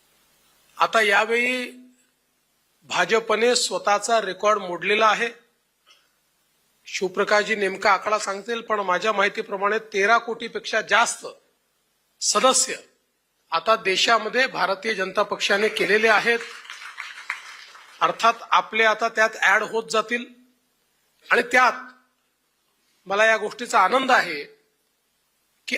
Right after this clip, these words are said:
अठ्ठ्याण्णव लाख सदस्य आजपर्यंत आपण केले आहेत, म्हणजे पुढच्या दोन ते तीन दिवसात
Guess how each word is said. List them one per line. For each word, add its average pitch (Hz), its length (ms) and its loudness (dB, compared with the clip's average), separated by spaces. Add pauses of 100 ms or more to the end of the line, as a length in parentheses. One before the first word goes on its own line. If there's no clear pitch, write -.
(100)
अठ्ठ्याण्णव 262 720 0
लाख 247 280 2
सदस्य 220 540 -6 (100)
आजपर्यंत 220 600 -2
आपण 208 280 -2
केले 180 260 -4
आहेत, 220 180 0
म्हणजे 202 220 -8
पुढच्या 196 380 -6
दोन 190 260 -8
ते 202 120 -6
तीन 196 260 -6
दिवसात 185 400 2